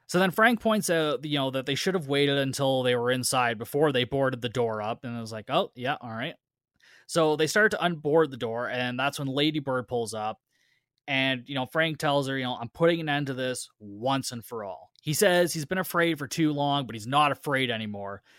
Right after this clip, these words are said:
And then Lady Bird's like, "Oh yeah, you're not afraid anymore? House shark!"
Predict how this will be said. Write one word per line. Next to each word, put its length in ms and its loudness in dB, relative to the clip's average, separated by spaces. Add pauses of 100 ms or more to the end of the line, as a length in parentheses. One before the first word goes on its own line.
(220)
And 160 0
then 380 2
Lady 240 2
Bird's 300 0
like, 180 -2 (240)
"Oh 140 4
yeah, 340 2
you're 80 -4
not 140 4
afraid 260 -2
anymore? 480 0 (300)
House 280 8
shark!" 460 6